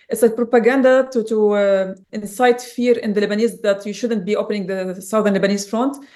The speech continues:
We saw that basically the White House is saying that we're going to support the Israelis with any war that they have against Hezbollah. So either, either the Israelis want to expand that war to include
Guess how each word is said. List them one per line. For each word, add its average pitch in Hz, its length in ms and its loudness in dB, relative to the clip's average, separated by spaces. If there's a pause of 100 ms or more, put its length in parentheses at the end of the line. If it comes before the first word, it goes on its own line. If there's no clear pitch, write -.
(160)
We 214 80 0
saw 226 220 6
that 208 100 2
basically 220 280 2
the 208 100 4
White 233 240 4
House 214 200 2
is 208 140 -6
saying 214 180 2
that 202 140 0
we're 202 180 -4
going 220 260 -2
to 214 80 -12
support 208 420 0
the 202 60 2
Israelis 214 640 0 (300)
with 208 160 2
any 233 200 4
war 214 180 4
that 196 140 0
they 202 80 0
have 202 180 0
against 202 340 -4
Hezbollah. 180 540 -6 (800)
So 202 540 0 (120)
either, 277 600 4
either 277 280 4
the 214 120 2
Israelis 208 680 0
want 262 360 2
to 247 80 -4
expand 226 360 0
that 214 200 -2
war 214 240 4
to 214 140 -2
include 208 640 -2